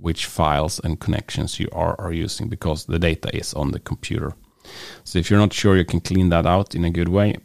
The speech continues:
you should be super careful. But if it's your computer or a computer that you have, you know, you know who access, I, I would be f-, quite happy to, to work with this. But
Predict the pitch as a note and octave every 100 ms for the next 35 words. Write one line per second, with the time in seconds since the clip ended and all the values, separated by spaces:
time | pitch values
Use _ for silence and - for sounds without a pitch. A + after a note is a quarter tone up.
0 | - D2+ D#2+ D#2+ D2+ C#2+ - - - -
1 | - - - - _ _ _ - _ _
2 | _ _ _ _ _ _ _ - A2+ A2
3 | G2+ G2+ F#2 - G2 G#2 G#2+ - A2+ A2
4 | G#2+ - F2 F2 E2+ - - - F2 A2
5 | - F2+ F2+ F2+ - D#2+ - F2+ E2+ E2
6 | - - E2+ E2+ - _ _ _ F#2 F2
7 | F2 E2 D#2 D2+ - A2 A2+ - F2 E2
8 | E2+ E2 E2+ E2+ D#2+ - - - - -
9 | - F#2+ E2+ D#2 - - _ _ _ _
10 | _ _ G#2 F#2+ - E2+ - E2+ E2+ E2+
11 | - F2+ E2 B2 F2+ D#2 - E2 D#2+ D2+
12 | - F2 E2